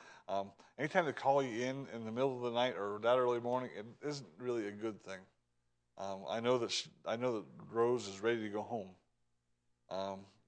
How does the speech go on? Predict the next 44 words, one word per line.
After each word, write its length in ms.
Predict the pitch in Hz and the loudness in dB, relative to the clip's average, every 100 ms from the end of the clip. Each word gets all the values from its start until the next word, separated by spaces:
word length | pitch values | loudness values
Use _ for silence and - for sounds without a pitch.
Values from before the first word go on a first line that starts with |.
| - | -10
and, 300 | 101 98 98 | -8 -8 -10
uh, 240 | 98 98 95 - | -10 -10 -14 -14
she's, 400 | 113 107 95 - _ _ - | -10 -8 -8 -12 _ _ -6
she's 180 | 135 127 | -2 -2
been 140 | 127 | 2
saying 240 | - 131 | 6 6
that 180 | 123 110 | 6 2
for 80 | 104 | 2
a 40 | |
while. 420 | 98 113 117 120 - - - - - | 6 8 6 2 -6 -16 -14 -8 0
Um, 340 | 101 98 98 98 95 | 2 2 0 -8 -8
and 180 | 107 110 | -6 -2
this, 340 | 113 - - - _ 107 | -2 -4 -6 -12 _ -8
this 220 | 107 - | -8 -4
is 100 | 107 | -2
only, 220 | 110 107 | -2 -2
I'm 100 | 104 | -6
sure, 320 | - 110 110 - | -2 -2 -2 -4
putting 340 | 120 85 104 | -10 -10 -10
more 400 | 107 110 113 110 - - - - | -6 -2 -2 -4 -10 -20 -10 -6
of 120 | 101 | -4
a 40 | |
desire 440 | 98 98 104 110 107 | -4 0 2 2 -2
for 140 | 110 | -4
that 260 | 107 98 - | -4 -4 -6
in 140 | 107 | -14
her, 140 | 98 - 104 | -14 -14 -12
in 60 | |
her 100 | 98 | -12
heart. 400 | 95 107 117 - - - - - - | -4 -2 -2 -4 -20 -20 -20 -20 -14
Um, 180 | 82 90 95 _ _ _ _ - | -12 -12 -14 _ _ _ _ -20
and, 180 | 85 98 | -20 -18
uh, 40 | 85 90 92 82 101 | -16 -16 -18 -20 -8
but 220 | 104 98 - | -4 -4 -6
so 160 | - | -2
we 80 | 147 | 0
need 60 | 139 | 2
to 80 | |
be 40 | 117 | 0
praying 300 | - 113 107 | 0 0 -2
for 100 | 101 | -2
her, 200 | 104 123 | 0 0
praying 360 | - 120 123 | 2 0 0
for 320 | 107 113 110 | 0 2 2